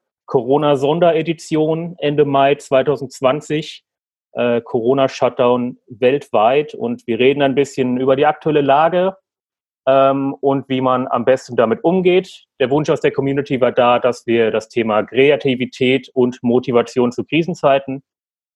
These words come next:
äh, uns vornehmen. Und dann habe ich mir heute den passenden Gast dazu eingeladen.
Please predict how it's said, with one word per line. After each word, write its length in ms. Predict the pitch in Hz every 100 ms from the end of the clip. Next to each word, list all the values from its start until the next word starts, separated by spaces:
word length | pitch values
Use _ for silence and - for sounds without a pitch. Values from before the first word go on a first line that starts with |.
| _ _ _ _ -
äh, 280 | 113 110 113
uns 240 | 127 123
vornehmen. 560 | - 127 135 131 131 127
Und 140 | 120
dann 140 | 113 110
habe 120 | 113
ich 140 | -
mir 100 | 120 110
heute 440 | 110 110 110 - _ -
den 180 | 139
passenden 440 | 135 156 165 165 151
Gast 240 | 165 170
dazu 240 | 170 - 156
eingeladen. 840 | 139 170 160 117 110 113 143